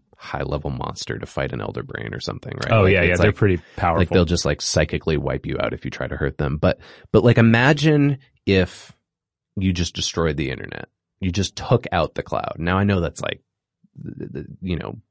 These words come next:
Speaker 1: pretty much f-, as much fantasy as Mind Flayers at this point, right? But, like,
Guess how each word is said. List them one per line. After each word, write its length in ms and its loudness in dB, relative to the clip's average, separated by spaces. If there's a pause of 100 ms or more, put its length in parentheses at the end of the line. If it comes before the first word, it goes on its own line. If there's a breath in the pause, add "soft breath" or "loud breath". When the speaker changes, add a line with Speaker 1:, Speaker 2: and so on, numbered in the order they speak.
(280)
Speaker 1:
pretty 220 2
much 260 0
f-, 140 -8
as 220 2
much 220 -2
fantasy 440 0
as 100 -6
Mind 300 -2
Flayers 340 -2
at 100 -14
this 120 -6
point, 380 -8
right? 280 -4 (460 loud breath)
But, 220 4
like, 360 4